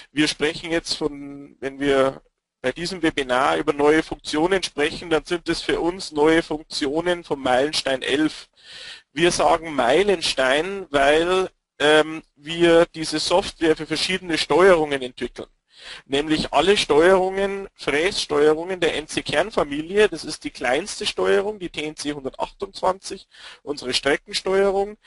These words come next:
dann die T N C drei zwanzig und T N C sechs zwanzig, unsere, ähm, Einstiegssteuerungen für Standardmaschinen. Das sind für uns einfach fünf Achsen plus eine Spindel. Ähm,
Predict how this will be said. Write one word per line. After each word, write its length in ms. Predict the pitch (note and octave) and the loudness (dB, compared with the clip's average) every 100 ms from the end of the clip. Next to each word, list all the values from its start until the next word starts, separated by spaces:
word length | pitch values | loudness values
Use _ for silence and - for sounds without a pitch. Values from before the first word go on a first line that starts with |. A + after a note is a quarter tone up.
| - - - | -20 -20 -2
dann 200 | C3+ D3 | 0 0
die 140 | D3 | -2
T 220 | - D3 C#3+ | -4 -4 -4
N 100 | C#3+ | -6
C 220 | - A#2 | -12 -10
drei 300 | A#2+ A#2+ D3+ | -4 0 0
zwanzig 520 | - F#3+ F3+ - E3 | -2 -2 -2 -4 -8
und 120 | C#3+ | -8
T 160 | - C#3 | -8 -10
N 100 | C3+ | -10
C 140 | - | -12
sechs 340 | - E3+ - - | -2 -2 -2 -6
zwanzig, 600 | F#3+ F#3 - G#3 F#3+ - | -2 -2 -4 -8 -8 -10
unsere, 720 | C#3+ C#3 D3 C3 C3 B2 A2+ | -12 -6 -6 -4 -2 -2 -2
ähm, 560 | - B2 B2 B2 A#2+ A#2+ _ _ | -6 -6 -6 -10 -20 -20 _ _
Einstiegssteuerungen 1400 | - C3+ F3+ - G3 G3+ - - D#3+ F3+ G3 F#3+ G#3 G#3 | -4 -4 -2 -6 -6 -8 -4 -2 2 2 2 0 -4 -8
für 480 | G3 - C#3 C3 A#2+ | -8 -8 -4 -2 -2
Standardmaschinen. 1080 | - - B2+ G3 G3+ F#3+ - F#3+ G3 G3+ G#3 - - - _ | -4 -4 0 0 0 -2 -6 -4 -6 -6 -10 -20 -20 -20 _
Das 160 | C3+ - | -8 -2
sind 340 | E3 E3+ - | -2 -2 -16
für 180 | - C#3+ | -4 -2
uns 300 | D3+ E3 F#3 | -2 -6 -8
einfach 340 | - C#3 - D3 | -6 -6 -4 -4
fünf 300 | - D#3+ E3 | -4 -4 -4
Achsen 420 | D#3 - - E3+ | -4 -6 -12 -8
plus 300 | D#3+ E3 - | -4 -4 -4
eine 260 | C#3 C3 | -6 -6
Spindel. 520 | C3 - G#3+ A#3+ B3 - _ _ - - _ _ _ | -6 -2 -2 0 -2 -2 _ _ -20 -20 _ _ _
Ähm, 380 | D3+ D3+ D3+ D3+ | 2 4 4 0